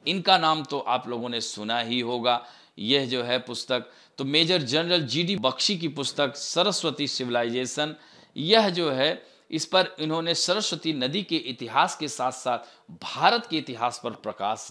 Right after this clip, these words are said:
डाला है। और पांचवी पुस्तक है इंडो पाक रिलेशंस बियॉन्ड पुलवामा and बालाकोट,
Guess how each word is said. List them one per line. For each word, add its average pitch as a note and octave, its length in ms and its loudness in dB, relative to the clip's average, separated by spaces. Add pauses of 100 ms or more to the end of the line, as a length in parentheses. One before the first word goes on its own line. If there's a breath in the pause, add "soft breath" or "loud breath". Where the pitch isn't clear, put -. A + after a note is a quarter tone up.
(140)
डाला E2 320 -2
है। D#2 240 -12 (340 loud breath)
और B2 80 2
पांचवी C#3 420 2
पुस्तक D#3+ 420 -4
है D#3+ 200 0
इंडो D#3+ 340 0
पाक C#3+ 460 4
रिलेशंस A#2 680 -4 (300 loud breath)
बियॉन्ड B2 580 2 (160)
पुलवामा A#2+ 640 2
and A2 240 -2 (180)
बालाकोट, F2+ 640 0